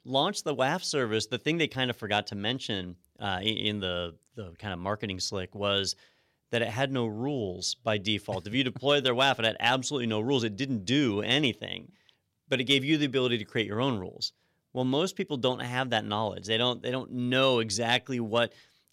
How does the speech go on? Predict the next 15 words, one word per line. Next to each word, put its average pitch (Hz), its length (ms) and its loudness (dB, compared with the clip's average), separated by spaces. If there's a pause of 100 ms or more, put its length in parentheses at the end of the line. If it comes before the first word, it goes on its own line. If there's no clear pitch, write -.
(120)
con-, 131 240 -6
constitutes 135 640 -4
their 113 140 -2
good 110 220 -2
traffic 110 340 0
and 101 80 -6
bad 104 220 0
traffic. 101 320 -6
And 110 120 -6
so 135 120 -4
that 170 140 2
immediately 123 640 0
made 104 260 0
their 101 160 0
waf 98 400 0